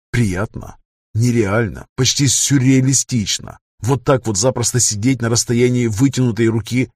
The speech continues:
и вести непринуждённую беседу с опасной тварью, которая, не моргнув глазом, может проломить ему башку, которой он сам без промедления свернёт шею, если она вздумает дёрнуться. Это будоражило, щекотало нервы на контрасте с такой обманчивой расслабленностью.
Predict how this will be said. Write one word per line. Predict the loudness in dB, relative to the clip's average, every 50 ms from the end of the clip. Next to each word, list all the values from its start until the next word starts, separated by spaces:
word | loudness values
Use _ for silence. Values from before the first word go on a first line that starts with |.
| _ _
и | -4 -2 0
вести | 2 2 0 2 0 2
непринуждённую | 0 0 0 0 0 0 0 2 2 2 2 4 4 2 2
беседу | 0 0 0 0 0 2 2 2 2 2
с | -2 -2 -2
опасной | -4 -6 0 0 2 2 2 0 -2 -2
тварью, | -2 -4 -4 -4 -4 -4 -6 -8 -12 -16 -16 -18 _ _ _
которая, | -4 -2 0 2 2 2 4
не | 2 2
моргнув | 2 2 2 2 2 2 2
глазом, | 2 2 2 2 2 2 2 2
может | 2 2 2 0 0
проломить | 0 0 2 4 2 2 2 0 -2 -2
ему | -6 -6 -4
башку, | -2 -2 0 -2 -2 -4 -6 -8 -8 -8 -10 _ _ _ _ _ _ -2
которой | -2 0 2 2 2 2
он | 2 0 0 2
сам | 2 0 2 2 0 0 0 -2 -2
без | -2 -2 -2
промедления | 0 0 2 2 2 2 2 2 2 2 2 0
свернёт | 0 0 0 -2 0 0 0 0 0
шею, | 0 0 0 0 0 0 -2 -4 -6 -10 -14 _ _ -2
если | -2 0 0 2 2
она | 2 2 2 0 0
вздумает | -2 0 0 0 0 2 0 -2 -2
дёрнуться. | 0 -2 -2 -2 -4 -10 -8 -8 -8 -8 -8 -18 _ _ _ _ _ _ _ _ _ -2
Это | 0 0 2 0 -2 -2
будоражило, | 0 0 2 4 4 2 2 0 -2 -4 -4 -8 -10 -10 -12 -14 _ _
щекотало | -4 -2 0 0 0 0 0 0 2 4 4 4 4
нервы | 4 2 0 0 -2 -4 -6 -8 -8
на | -6 -6 -2
контрасте | 0 -2 0 2 2 2 2 2 0 0
с | -2 0
такой | 0 -2 0 2 0 0
обманчивой | 2 0 -2 0 2 0 0 0 0 0 0 2 2
расслабленностью. | 2 0 0 0 0 0 0 -2 -8 -10 -8 -6 -6 -6 -6 -10 -14 -16